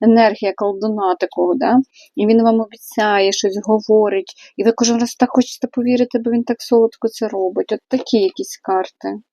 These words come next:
І що може чекати при такому всьому? Ну, ви маєте закрити це.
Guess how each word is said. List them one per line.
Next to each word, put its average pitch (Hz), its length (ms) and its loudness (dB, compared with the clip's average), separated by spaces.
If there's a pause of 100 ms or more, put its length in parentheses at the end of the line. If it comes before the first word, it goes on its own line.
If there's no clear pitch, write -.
(1120)
І 262 80 6
що 277 200 4
може 208 240 0
чекати 196 580 -2
при 202 200 -12
такому 196 480 -4
всьому? 202 600 0 (1040)
Ну, 269 120 8
ви 339 160 6
маєте 277 380 2
закрити 220 540 -4
це. - 160 -12